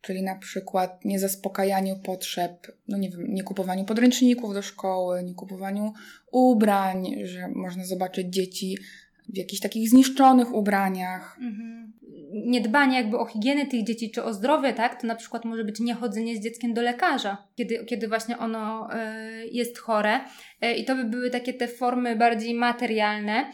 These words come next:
Speaker 2: ale też tak jak Litka powiedziałaś, może być takie zaniedbanie emocjonalne, na przykład kiedy dzieci są pozostawione tak naprawdę same sobie, bo rodziców, e, cały czas nie ma i nie mają żadnej kontroli nad tym, jak te dzieci spędzają czas, co robią.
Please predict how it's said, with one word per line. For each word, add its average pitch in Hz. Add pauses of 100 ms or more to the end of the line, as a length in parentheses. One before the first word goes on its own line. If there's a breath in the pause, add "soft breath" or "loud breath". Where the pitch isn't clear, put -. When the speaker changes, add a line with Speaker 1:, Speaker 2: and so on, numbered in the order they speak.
(160 loud breath)
Speaker 2:
ale 226
też 240
tak 240
jak 233
Litka 240
powiedziałaś, 233
może 233
być 220
takie 233
zaniedbanie 240
emocjonalne, 220
na 208
przykład 226
kiedy 220
dzieci 220
są 220
pozostawione 226
tak 233
naprawdę 240
same 277
sobie, 226
bo 196
rodziców, 214
e, 226
cały 247
czas 240
nie 220
ma 233
i 233
nie 240
mają 240
żadnej 254
kontroli 208
nad 202
tym, 254 (300 loud breath)
jak 226
te 226
dzieci 220
spędzają 220
czas, 214
co -
robią. 208